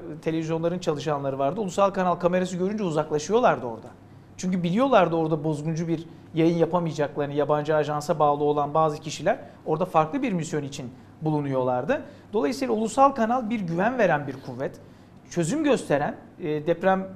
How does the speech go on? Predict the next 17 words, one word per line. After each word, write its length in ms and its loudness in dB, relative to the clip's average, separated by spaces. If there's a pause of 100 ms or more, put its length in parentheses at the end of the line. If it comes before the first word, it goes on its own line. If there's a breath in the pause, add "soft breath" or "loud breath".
e, 180 -4
bölgesindeki 540 -4
yayınlarıyla 640 0
birlikte 480 -2 (300 loud breath)
varlığının 640 4
aslında 300 -4
Türk 260 -6
varlığını 340 4
armağan 360 4
eden 320 2
bir 140 -8
kuvvet. 260 -10 (480 loud breath)
Benim 260 -2 (440)
bizi 220 0
izleyenlerden 720 4
ricam 320 2
şu, 240 -2